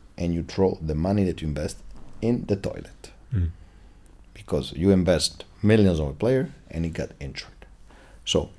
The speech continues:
Speaker 1: we need to reshape the schedule with off period, national team competition, club competition,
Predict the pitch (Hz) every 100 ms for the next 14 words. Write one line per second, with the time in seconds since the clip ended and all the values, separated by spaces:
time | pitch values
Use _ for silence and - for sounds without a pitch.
0 | - 104 107 104 92 80 69 - - -
1 | - - 95 127 135 143 139 139 - 127
2 | 131 214 - - - - - - - -
3 | - - - - - - - - - -
4 | - - - - - - - - - -
5 | - - - - _ _ - 98 80 -
6 | - _ _ _ - 139 - - 160 160
7 | 160 - - _ _ _ _ _ _ _
8 | _ _ _ - - _ - _ - -
9 | _ - - - - - - 123 147 151
10 | 147 151 147 139 143 139 135 - - -
11 | - - - - - - 104 117 143 -
12 | 135 131 - 139 - 135